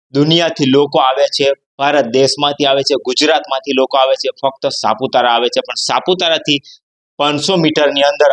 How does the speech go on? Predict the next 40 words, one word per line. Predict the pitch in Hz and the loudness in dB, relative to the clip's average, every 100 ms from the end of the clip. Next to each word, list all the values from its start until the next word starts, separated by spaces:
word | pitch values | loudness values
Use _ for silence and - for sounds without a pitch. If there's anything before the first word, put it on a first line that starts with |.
| - 131 | 0 -2
આવેલ | 147 127 110 | -2 -2 0
નવા | 123 151 143 | 0 2 0
ગામને | 135 135 - | -2 -2 -2
કોઈ | 156 | 2
ઓળખતું | 143 135 123 139 127 | 4 2 0 -2 -2
નથી. | - 131 _ - _ - | -2 -8 _ -20 _ -4
કારણ | 147 165 | -2 0
કે | 170 | 2
ઓળખવાનું | 151 165 165 165 165 | 2 2 0 -2 -4
કામ | - 147 165 | -4 -4 -2
શું | - 180 | 2 2
હોય | 123 | 2
છે? | - 107 _ _ _ _ - | -2 -10 _ _ _ _ -8
જેમણે | 113 170 185 160 151 - _ - | -2 0 0 0 -2 -10 _ -4
પોતાની | 156 160 190 190 | -4 0 -2 0
જમીન | 175 156 160 | 0 0 0
સાપુતારા | - - 151 - 196 175 147 | -2 0 0 0 0 2 2
વિકસાવવા | 127 135 - 185 180 | 0 -2 0 2 2
માટે | 165 160 | 0 0
આપી | 147 - 160 | -2 0 0
દીધી | 151 139 | 2 0
છે, | 143 143 127 _ _ | 0 0 -2 _ _
આજે | 135 151 170 | -4 0 0
એમનું | 156 156 156 - | 2 2 0 -2
કોઈ | 165 196 | 0 2
જ | - | 0
અસ્તિત્વ | - 127 - 156 127 120 | -2 -4 0 0 0 -2
નથી. | 113 107 - _ _ _ _ _ _ | -2 -8 -12 _ _ _ _ _ _
બીજી | 139 156 190 | 0 2 2
બધી | 170 170 | 2 2
યોજના | 143 147 139 170 | 4 2 2 0
તો | 165 165 143 | 0 -2 2
દૂરની | 151 151 185 | 2 4 2
વાત, | 151 135 - _ _ _ _ _ - | 2 0 -4 _ _ _ _ _ -4
પણ | 175 127 110 _ - | -2 -2 -6 _ -6
એક | 170 156 | -2 0
સામાન્ય | 123 135 147 190 185 | 0 0 0 0 2
એવી | 160 147 139 | 2 2 2
સ્મશાન | 147 147 180 180 | 0 0 0 0
ભૂમિ | 147 160 | 0 0